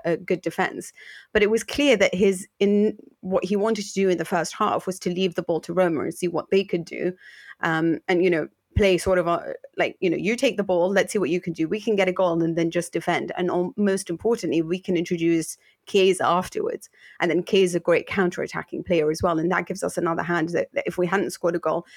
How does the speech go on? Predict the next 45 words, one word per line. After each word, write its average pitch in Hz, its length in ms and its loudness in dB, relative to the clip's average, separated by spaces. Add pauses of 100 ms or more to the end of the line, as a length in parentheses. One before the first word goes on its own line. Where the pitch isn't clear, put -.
(140)
then 180 100 0
perhaps - 300 -4
he 185 120 -4
can 180 140 -2
do 170 140 -2
something 170 360 -2
by 165 140 2
lau-, 175 300 0
launching 170 420 -2
something 165 420 -4
going 165 240 0
forward. 135 400 -4 (520)
And 208 160 2
that's, 208 460 0
it's, - 420 -4 (100)
it's 202 140 0
clear 254 300 2
that 220 120 2
there's, 190 360 2 (120)
you 202 80 0
know, 165 220 2
like, 170 160 -2
there's 185 140 2
a - 40 -10
co-, - 380 -2
obviously 202 400 2
a 185 80 6
rotation 170 520 0
up - 160 -4
front. 147 260 0
There 180 140 4
isn't 202 340 0
really, 190 460 2 (240)
other 202 200 2
than 180 500 2 (180)
players 175 360 2
like 165 160 0
Rabiot, 170 420 2
for 170 120 -2
example, 165 460 -2
and 160 220 -2
Bremer 170 340 4
at 175 100 0
the 170 60 0
back, 165 340 2